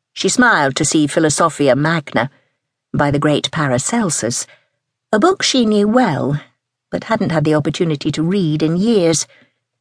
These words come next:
Opening the pages, she whispered the Latin words in an incantation, for Paracelsus's hermetical ideal fascinated her.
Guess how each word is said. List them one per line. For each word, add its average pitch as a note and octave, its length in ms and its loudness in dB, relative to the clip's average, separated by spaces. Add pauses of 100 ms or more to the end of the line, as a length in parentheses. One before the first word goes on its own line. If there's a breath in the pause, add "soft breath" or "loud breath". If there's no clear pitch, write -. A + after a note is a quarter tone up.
(800)
Opening G3 460 0
the E3+ 60 0
pages, E3+ 580 -4 (460)
she - 200 -2
whispered F3+ 480 0
the C#3 80 0
Latin C#3+ 380 0
words D3+ 460 0
in C#3+ 100 0
an C#3+ 100 0
incantation, D3 960 -4 (800)
for F#3+ 80 -2
Paracelsus's C#4 1000 0
hermetical F3 640 -2
ideal D3+ 640 -2
fascinated - 720 -6
her. C#3 160 -6